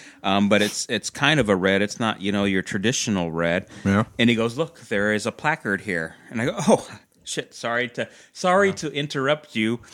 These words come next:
Speaker 1: and, and waste your time by asking you when it's been so cleverly
Speaker 2: <laughs>
Speaker 1: printed on this piece of paper here that I'm supposed to read before
Speaker 2: You,
Speaker 1: asking.
Speaker 2: you can't be expected to figure that kind of stuff
Speaker 1: Yeah.
Speaker 2: out, you know.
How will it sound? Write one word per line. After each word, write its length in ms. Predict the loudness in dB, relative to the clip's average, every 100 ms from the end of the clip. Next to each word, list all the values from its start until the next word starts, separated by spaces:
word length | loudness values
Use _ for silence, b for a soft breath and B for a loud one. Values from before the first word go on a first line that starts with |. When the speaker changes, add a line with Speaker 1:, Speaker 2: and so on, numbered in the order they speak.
| B B B B
Speaker 1:
and, 200 | 2 2
and 240 | 2 4
waste 300 | 4 4 4
your 100 | 0
time 280 | 4 4 6
by 120 | 6
asking 460 | 6 6 4 4 6
you 140 | 6
when 160 | 6 4
it's 160 | 2 -2
been 160 | -2
so 200 | 0 0
cleverly 680 | -2 2 6 6 4 2 0
Speaker 2:
<laughs> 140 | -2 -4
Speaker 1:
printed 380 | -4 -2 0 0
on 160 | 0
this 200 | -2 -4
piece 280 | -6 -6 -4
of 140 | -6
paper 320 | -2 -2 0 -2
here 220 | 0 0
that 120 | 2
I'm 120 | 0
supposed 460 | -2 -8 -4 -4 -4
to 80 | -4
read 220 | -2 -2
before 260 | -2 -2 2
Speaker 2:
You, 60 | 4
Speaker 1:
asking. 420 | 4 2 -4 -4
Speaker 2:
you 120 | -4
can't 220 | 0 2 4
be 60 |
expected 440 | 2 2 -2 -2 -8
to 60 |
figure 300 | -4 -4 -2
that 160 | -4 -6
kind 160 | -6
of 80 | -4
stuff 180 | 0 4
Speaker 1:
Yeah. 200 | 4 4
Speaker 2:
out, 120 | 0
you 100 | -4
know. 220 | -2 -4